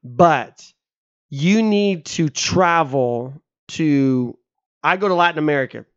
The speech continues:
You know, uh, I, I, I talk about this too much, according to the people who write reviews for our podcast. But I work mostly in Latin America, okay?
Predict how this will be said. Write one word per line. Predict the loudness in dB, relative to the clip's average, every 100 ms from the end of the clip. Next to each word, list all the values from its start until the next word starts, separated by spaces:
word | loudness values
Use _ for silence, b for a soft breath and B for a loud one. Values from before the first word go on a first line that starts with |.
| _
You | -6
know, | -2 -2
uh, | -2
I, | -4 -4 -4 -6 -10 -20
I, | _ _
I | -8
talk | -2 0 0 -2
about | -2 -2
this | -4 -6 -8
too | -6 -2
much, | 0 0 -2 -10 -12
according | -14 -4 -2 -2 -4
to | -6
the |
people | -4 -6 -4
who | -4
write | -2 -2 -4
reviews | -4 -2 -4
for | -2 0
our | 0 0
podcast. | 0 -2 -2 -8 -8 -12 _ _ _ _ _ _ _ _
But | 6
I | 8
work | 8 8
mostly | 6 6 4 2
in |
Latin | 4 2 4
America, | 6 6 4 -4 -8
okay? | -2 0 0